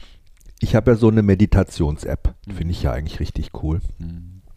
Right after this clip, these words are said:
Speaker 2: Die, die ich so hasse, weil die Frau immer so, ich mag die Stimme ja gar nicht.
Speaker 1: Rahel Comtesse.
Speaker 2: Ah,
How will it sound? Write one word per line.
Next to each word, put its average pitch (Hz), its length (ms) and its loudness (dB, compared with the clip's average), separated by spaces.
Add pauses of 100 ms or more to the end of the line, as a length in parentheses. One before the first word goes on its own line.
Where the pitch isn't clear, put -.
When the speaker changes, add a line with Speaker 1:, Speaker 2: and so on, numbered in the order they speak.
(160)
Speaker 2:
Die, 80 80 -8
die 80 120 -2
ich 76 120 -6
so 73 180 -4
hasse, 76 280 -4
weil 73 120 -4
die 73 80 -6
Frau 71 280 -6
immer 73 220 -6
so, 71 240 -6
ich - 160 -12
mag 69 240 -12
die - 100 -16
Stimme - 360 -12
ja - 60 -14
gar 78 440 -18
nicht. - 100 -8
Speaker 1:
Rahel 95 380 4
Comtesse. - 680 -6 (100)
Speaker 2:
Ah, 80 60 -8